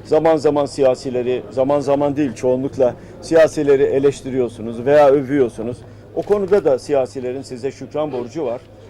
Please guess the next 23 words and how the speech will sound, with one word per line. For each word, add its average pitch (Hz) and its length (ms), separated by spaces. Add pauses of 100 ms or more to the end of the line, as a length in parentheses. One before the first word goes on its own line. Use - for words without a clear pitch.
(120)
E, 127 120
çünkü 135 480 (360)
normalde 139 480
sıradan 139 440
bir 160 100
vatandaşın 131 640
söyleyemeyeceği 127 840
ya 120 160
da 127 80
söylemekte 131 580
zorluk 127 360
çektiği 113 440
veya, 156 340 (360)
e, 131 340 (260)
karşı 139 300
karşıya 143 360
gelemeyeceği, 123 760 (420)
e, 123 260
bir, 135 180 (200)
e, 120 260
düşünceyi, 123 680
bir 127 120
eleştiriyi 135 760